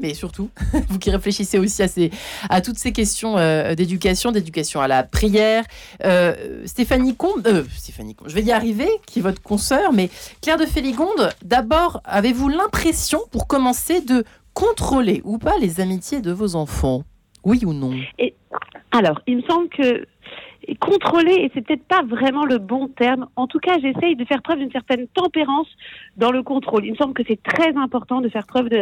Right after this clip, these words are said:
Speaker 2: vertu, de prudence. Moi, j'aime beaucoup essayer de travailler avec les vertus, euh, cardinales, de
Speaker 1: Ouais.
Speaker 2: travailler avec les vertus de prudence. Mais la question du contrôle, euh, de ce terme me met mal à l'aise. Donc, j'essaye de faire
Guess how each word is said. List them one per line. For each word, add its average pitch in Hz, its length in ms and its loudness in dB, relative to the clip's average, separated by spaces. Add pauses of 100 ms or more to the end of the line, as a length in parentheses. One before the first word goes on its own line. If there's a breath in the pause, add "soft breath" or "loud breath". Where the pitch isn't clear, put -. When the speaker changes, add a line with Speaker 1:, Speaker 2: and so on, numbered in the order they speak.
(140)
Speaker 2:
vertu, 196 400 2
de 202 100 4
prudence. 240 500 2 (380 loud breath)
Moi, 214 100 4
j'aime 220 180 2
beaucoup 254 200 2
essayer 254 220 2
de - 60 -4
travailler 226 340 0
avec 214 200 -2
les 220 100 2
vertus, 214 460 0
euh, 180 140 2
cardinales, 190 460 -2 (360 loud breath)
de - 60 0
Speaker 1:
Ouais. 156 100 2
Speaker 2:
travailler 247 260 4
avec 220 180 -2
les 226 80 -4
vertus 220 340 -4
de 220 100 4
prudence. 254 720 2 (500 loud breath)
Mais 240 260 2
la 220 160 2
question 311 420 0
du 262 140 0
contrôle, 311 600 2 (140)
euh, 208 320 2
de 214 200 0
ce 254 60 0
terme 294 320 0
me 254 60 2
met 240 100 0
mal 254 160 2
à 247 80 2
l'aise. 214 160 -4 (380 loud breath)
Donc, 277 200 -2
j'essaye 302 360 2
de 247 100 -2
faire 285 260 0